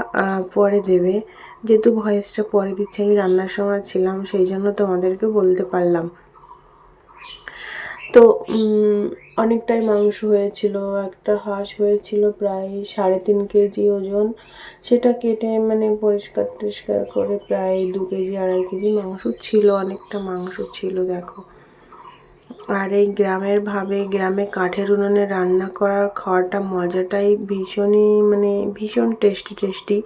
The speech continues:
ভীষণ একটা আলাদা। উম, কাঠের উনুনে রান্না সব রান্নাই খুব ভালো লাগে। আর যেহেতু বিশেষ করে যে কোনো মাংস রান্নাগুলো তো স-, মানে খুবই ভালো লাগে। তো এটা কিন্তু মামির বাড়িতে, বাড়ির পাশেই আর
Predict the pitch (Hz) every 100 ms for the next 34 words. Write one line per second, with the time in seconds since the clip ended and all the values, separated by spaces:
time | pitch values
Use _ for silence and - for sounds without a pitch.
0 | - - - - - 196 196 202 202 -
1 | 196 175 175 180 185 180 185 - - 196
2 | 190 190 190 190 190 190 - - - -
3 | - - - 202 190 208 208 214 214 214
4 | 208 202 202 208 214 214 202 190 196 202
5 | 208 220 220 - 214 202 202 190 202 190
6 | 185 185 196 214 - 190 185 190 196 214
7 | 202 196 202 190 - 208 202 190 185 196
8 | 202 190 180 185 185 190 185 185 190 190
9 | 196 196 190 202 202 - - 202 202 202
10 | - 190 202 202 202 196 196 185 180 190
11 | 185 - 202 202 208 214 214 220 208 202
12 | 202 202 185 185 185 - 226 196 208 -
13 | 175 175 202 196 185